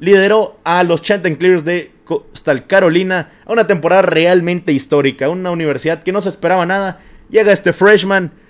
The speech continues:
los hace invictos, los mantiene invictos, los lleva a la final de conferencia donde no se jugó por el covid. Después llegó al tazón contra Liberty, partidazo que acaban perdiendo treinta y siete a treinta y cuatro. Sus dos mil cuatrocientas ochenta y ocho yardas,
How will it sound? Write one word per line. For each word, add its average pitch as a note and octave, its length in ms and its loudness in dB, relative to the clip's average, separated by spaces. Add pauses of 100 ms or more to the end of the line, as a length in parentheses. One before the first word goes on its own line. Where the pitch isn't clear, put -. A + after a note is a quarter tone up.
(140)
los D3 240 2
hace F3 400 -2 (160)
invictos, E3 580 0
los C#3 200 0
mantiene D#3 360 -2
invictos, F3 420 -2
los C#3+ 300 -2
lleva G3 500 0
a D3+ 80 2
la D#3 120 2
final F3 200 -2
de F#3 80 -2
conferencia E3+ 500 -2
donde E3 280 0
no G#3 220 0
se G3+ 100 -2
jugó E3+ 420 -4
por F3+ 160 -4
el E3+ 140 -6
covid. F#3 300 -2 (420)
Después E3+ 320 -2
llegó F3+ 200 2
al F#3+ 100 4
tazón F3 240 -2
contra E3 260 -4
Liberty, F3 360 -2
partidazo E3+ 560 -4
que D#3+ 60 -2
acaban E3 300 -4
perdiendo D#3+ 300 -2
treinta E3 260 -4
y D3 40 -4
siete D#3 220 -4
a - 20 -6
treinta D#3+ 260 -6
y D3 40 -4
cuatro. E3 420 -6 (180)
Sus - 480 -2
dos D#3+ 260 0
mil G#3 220 -4
cuatrocientas F3+ 500 -4
ochenta D#3 300 -4
y E3+ 60 2
ocho F3 180 -4
yardas, F3 400 0